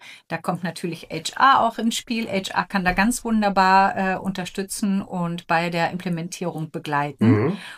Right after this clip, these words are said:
Speaker 1: Und, ähm, genau.
Speaker 2: Super.
Speaker 1: In diesem Sinne.
Speaker 2: Interessant.
Speaker 1: Ab zur Fehlerkultur.
Speaker 2: Ja, was gelernt. So, kleine Änderung
Speaker 1: Fehler
Speaker 2: zum Schluss.
Speaker 1: machen und
Speaker 2: Ja,
Speaker 1: lernen
Speaker 2: genau.
Speaker 1: daraus.
Speaker 2: Und kleine Änderung noch zum Schluss. Ab sofort alle zwei Wochen,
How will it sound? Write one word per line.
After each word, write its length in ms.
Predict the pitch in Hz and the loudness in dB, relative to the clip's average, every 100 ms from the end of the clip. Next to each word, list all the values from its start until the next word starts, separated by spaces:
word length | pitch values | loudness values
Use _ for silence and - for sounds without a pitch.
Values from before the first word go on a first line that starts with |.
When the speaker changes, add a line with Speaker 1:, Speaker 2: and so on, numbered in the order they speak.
| - - | -16 -4
Speaker 1:
Und, 760 | 196 185 180 180 175 180 - - | 0 0 0 0 0 0 -6 -4
ähm, 460 | 175 170 170 185 190 | -4 -2 -4 -4 -6
genau. 240 | 480 330 147 _ _ _ _ _ - | 0 0 0 _ _ _ _ _ -14
Speaker 2:
Super. 460 | - 160 120 - _ _ _ | -6 -4 -4 -8 _ _ _
Speaker 1:
In 120 | - 175 | -4 0
diesem 240 | 175 220 | 2 2
Sinne. 340 | 247 349 180 165 _ _ _ - | 2 2 2 0 _ _ _ -6
Speaker 2:
Interessant. 680 | 107 98 113 151 135 95 _ _ _ - | -4 -2 -4 -2 -4 -6 _ _ _ 2
Speaker 1:
Ab 260 | 220 - - - | 2 2 -18 -6
zur 180 | - 277 | 2 4
Fehlerkultur. 600 | 339 339 339 277 - 117 | 4 2 2 0 2 4
Speaker 2:
Ja, 220 | 113 175 | 4 2
was 240 | 104 107 - | 0 0 0
gelernt. 380 | 143 131 95 - | 2 2 0 -4
So, 240 | - 127 | 0 2
kleine 320 | 107 135 143 160 | 6 6 6 6
Änderung 280 | 160 175 | 6 8
Speaker 1:
Fehler 220 | 254 262 247 | 6 6 6
Speaker 2:
zum 140 | 240 | 8
Schluss. 120 | 202 277 | 6 4
Speaker 1:
machen 240 | 277 269 - | 2 0 -4
und 180 | 208 214 | 0 4
Speaker 2:
Ja, 160 | 123 | 6
Speaker 1:
lernen 360 | 170 170 170 180 | 6 2 0 -4
Speaker 2:
genau. 200 | 202 190 | -4 -2
Speaker 1:
daraus. 440 | 160 156 160 - _ _ - | 0 0 -2 -8 _ _ -2
Speaker 2:
Und 200 | 127 123 | -2 2
kleine 280 | 135 131 135 | 4 4 4
Änderung 300 | 143 156 147 | 2 4 2
noch 100 | - | 0
zum 160 | 135 | -2
Schluss. 440 | 127 143 147 - - | 4 4 4 0 -2
Ab 180 | 120 113 | -2 0
sofort 500 | - 110 123 120 113 - | -2 -2 0 0 0 2
alle 240 | 196 220 | 6 6
zwei 320 | - 175 160 | 6 6 8
Wochen, 380 | 160 110 113 | 6 4 0